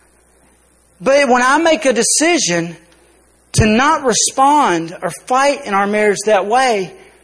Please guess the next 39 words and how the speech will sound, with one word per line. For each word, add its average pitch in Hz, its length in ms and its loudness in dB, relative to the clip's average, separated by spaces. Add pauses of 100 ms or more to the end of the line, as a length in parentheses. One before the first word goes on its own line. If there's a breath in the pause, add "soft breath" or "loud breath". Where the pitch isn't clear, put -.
(160)
not 285 340 0
because 277 320 0
I 269 60 2
don't 285 140 2
wanna 254 160 0
hurt 220 200 -2
Jennifer's 269 400 -2
feelings. 220 240 0
She's 285 120 -6
a 403 80 -2
tough 269 260 -2
girl. 330 220 -4
She - 160 -8
can 285 180 -4
whoop 302 160 -2
me. 262 360 -4 (340 loud breath)
And 208 120 -6
so 269 120 2
I 254 100 4
don't 339 220 4
hold 269 240 2
back 269 220 2
punches 262 440 -2
for 233 140 0
her 285 180 4
'cause 208 180 -2
she's 320 140 -6
tough. 269 380 2
I - 20 0
mean, 170 160 0
not - 440 -4
physical 156 280 -2
punches, 147 360 -2
but 143 160 0
arguments. 151 520 0 (420 loud breath)
I 156 100 -2
can 247 100 -4
tell 214 180 2
you, 185 80 -4